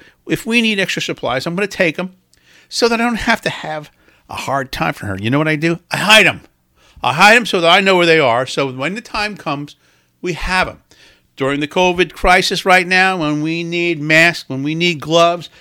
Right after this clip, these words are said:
when we need disinfectant, we need hand sanitizers, I have extra. I know where they are, and we can share with the community as well. But it's something you have to plan out. It just doesn't happen.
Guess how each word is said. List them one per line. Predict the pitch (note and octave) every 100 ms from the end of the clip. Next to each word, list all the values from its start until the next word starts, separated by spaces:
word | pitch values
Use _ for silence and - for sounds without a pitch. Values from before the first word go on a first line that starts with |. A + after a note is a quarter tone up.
| _
when | - B2+ C#3+ D#3+
we | F3+ F3
need | E3+ D#3+ C3
disinfectant, | E3 D#3+ D#3+ - F3+ F#3 F#3+ E3
we | A#2+
need | D3+ E3
hand | C#3+ D#3+ F3
sanitizers, | - F3+ E3 F#3 F3 E3 E3 _ _ - -
I | A#2 C3+
have | B2 C3+ B2 -
extra. | E3+ - -
I | C2+
know | E2 G2 A2
where | B2+ C#3
they | C#3+ C3+
are, | B2 D#3+ F#3 - _
and | F#2+
we | F#2+
can | F#2+ F#2
share | - D3 C#3+ D#3 D3+ _ _ _
with | A2 A#2
the |
community | C3+ C#3+ B2+ F#2+ F2+ F2+
as | G2+ F2+
well. | F2+ - - _ _ _ _
But | - C3+
it's | B2+
something | - G3 G3 A#3
you | A#3 B3
have | A3+ A3+
to | B3
plan | A#3 - B3 B3
out. | B3 A#3+ -
It | F3
just | A3+ -
doesn't | G#3+ G#3+ G#3
happen. | - - A3+ - F#2